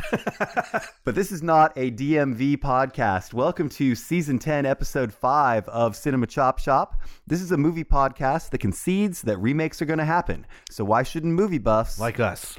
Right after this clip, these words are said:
Speaker 1: decide who is recast in those iconic roles? My name is
Speaker 2: Travis Switch.
Speaker 1: Uh-huh.
Speaker 2: Kramer traverses Kramer.
Speaker 1: Yep.
Speaker 2: Travis Stir Crazy.
Speaker 1: There you go. All right.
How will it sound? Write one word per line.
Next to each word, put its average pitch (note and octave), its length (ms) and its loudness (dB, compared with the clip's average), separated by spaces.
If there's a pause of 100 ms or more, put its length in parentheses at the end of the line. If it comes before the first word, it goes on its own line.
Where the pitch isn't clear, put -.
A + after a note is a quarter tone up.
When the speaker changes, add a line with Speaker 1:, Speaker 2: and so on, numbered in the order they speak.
(120)
Speaker 1:
decide B2+ 300 0
who C3+ 180 -2
is D#3+ 140 -2
recast D3 520 0
in G2 120 -2
those G#2 180 0
iconic G#2 460 -2
roles? G2 560 -2 (340)
My A#2 220 0
name A#2+ 260 2
is D3+ 460 -2 (320)
Speaker 2:
Travis D3 480 -4
Switch. - 760 -6 (220)
Speaker 1:
Uh-huh. A2 580 -2 (280)
Speaker 2:
Kramer D3 420 0
traverses B2+ 720 0
Kramer. B2+ 540 -2 (140)
Speaker 1:
Yep. G#2 340 0 (1200)
Speaker 2:
Travis C3+ 400 -4
Stir E3 400 0
Crazy. G2+ 600 -4 (280)
Speaker 1:
There A#2 360 0
you E3 200 0
go. F3 640 0
All D3+ 140 0
right. F3 340 -2